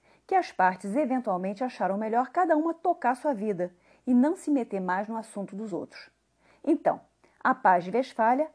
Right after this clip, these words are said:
marca oficialmente o início de uma era a partir da qual, pelo menos em teoria, os estados europeus passam a reconhecer suas fronteiras respectivas e não se meter nos assuntos domésticos dos outros.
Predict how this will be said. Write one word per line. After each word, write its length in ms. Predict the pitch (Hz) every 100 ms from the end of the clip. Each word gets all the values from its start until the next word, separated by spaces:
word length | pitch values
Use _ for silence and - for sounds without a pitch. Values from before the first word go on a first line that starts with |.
| -
marca 500 | 208 190 180 - 294
oficialmente 840 | 330 247 - 190 175 180 196 -
o 120 | _ 320
início 520 | 247 226 311 349 226
de 80 | 196
uma 200 | 185 160
era 420 | 180 202 165 156 - _ _
a 80 | 370
partir 400 | 370 320 - 175
da 140 | 214
qual, 440 | - 160 170 240 _ _
pelo 200 | 523 480
menos 220 | 285 311
em 80 | 294
teoria, 500 | 277 285 190 185 156 _ _ _ _
os 140 | - 370
estados 440 | 339 - 180 170
europeus 560 | 214 208 180 214 220 - _
passam 340 | 330 349 339
a 20 | 277
reconhecer 720 | 240 226 208 196 - 175 170
suas 200 | - 190
fronteiras 520 | 208 202 170 170 165
respectivas 920 | - 370 - 294 - - 190 220 240 _ _ _ -
e 80 |
não 260 | 370 339 339
se 160 | 349 339
meter 440 | 320 311 - 185
nos 140 | 185 202
assuntos 400 | 262 262 202 -
domésticos 600 | 220 285 180 165 - 233
dos 180 | 220 247
outros. 400 | 180 - - -